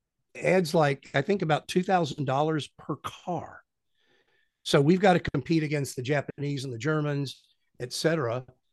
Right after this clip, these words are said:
uh, with a two thousand dollar, uh, ball and chain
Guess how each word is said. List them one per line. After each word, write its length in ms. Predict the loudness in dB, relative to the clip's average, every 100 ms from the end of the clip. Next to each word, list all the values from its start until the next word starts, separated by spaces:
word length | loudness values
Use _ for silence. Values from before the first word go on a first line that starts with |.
| _
uh, 480 | -10 -6 -2 0 -2 -4 _ -4
with 200 | -2 -2
a 80 | -6 -8
two 480 | -2 2 4 4 0
thousand 500 | -4 -2 -2 -2 -2
dollar, 560 | 0 0 0 -2 -2 -6 _ _ _ _ _ _ _ _ _ _ _ -8
uh, 160 | -6 -4
ball 300 | -2 0 2
and 120 | 2
chain 380 | 2 2 0